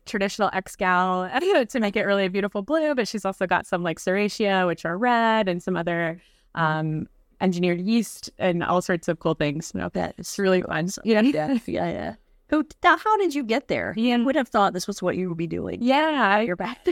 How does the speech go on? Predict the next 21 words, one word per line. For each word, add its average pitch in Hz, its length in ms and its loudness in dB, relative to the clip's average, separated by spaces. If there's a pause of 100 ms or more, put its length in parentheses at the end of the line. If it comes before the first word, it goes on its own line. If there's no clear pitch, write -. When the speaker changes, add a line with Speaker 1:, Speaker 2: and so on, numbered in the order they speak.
(120)
Speaker 2:
<laughs> - 180 -20
Yeah. 180 120 -2
Speaker 1:
I 247 80 4
certainly 277 400 0
didn't 247 300 -2
think 277 220 -4
I 285 100 2
would 294 160 0
end 254 180 -2
Speaker 2:
Yeah, 277 120 2
Speaker 1:
up - 100 -6
here. 285 200 0
Speaker 2:
it's 320 80 0
so 262 80 0
Speaker 1:
It's, 269 100 -2
Speaker 2:
cool. 285 220 -2
Speaker 1:
it's 208 220 -6
so 214 140 2
definitely 226 340 0
been 220 140 2
a, 214 120 0